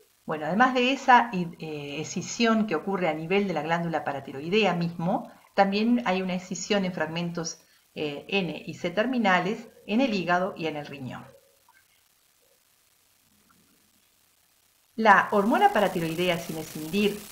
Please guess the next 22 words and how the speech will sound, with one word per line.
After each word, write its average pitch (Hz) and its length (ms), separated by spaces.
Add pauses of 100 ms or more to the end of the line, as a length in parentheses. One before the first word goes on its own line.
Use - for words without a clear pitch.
(120)
y 294 300
los 165 140
fragmentos 170 680
N 214 220
terminales 175 880 (220)
pueden 269 340
unirse 185 760 (540)
a 208 340
el 208 180
receptor - 880 (380)
de 190 140
hormona 185 340
paratiroidea. 165 1000 (2000)
El, 202 560 (220)
hay 240 160
varios 240 600
receptores 175 600
de 160 60
hormonas 156 260
paratiroideas, 208 840
pero 175 320
el 170 340